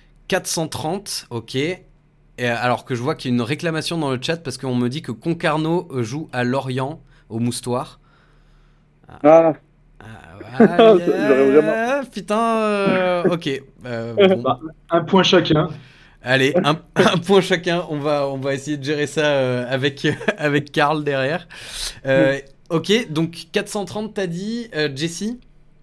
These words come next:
Speaker 2: Euh,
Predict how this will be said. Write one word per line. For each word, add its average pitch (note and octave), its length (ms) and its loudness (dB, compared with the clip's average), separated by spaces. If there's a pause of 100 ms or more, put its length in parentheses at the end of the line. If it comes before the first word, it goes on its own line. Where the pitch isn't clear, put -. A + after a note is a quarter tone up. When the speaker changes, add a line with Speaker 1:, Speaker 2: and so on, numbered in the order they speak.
(1300)
Speaker 2:
Euh, C3 1000 4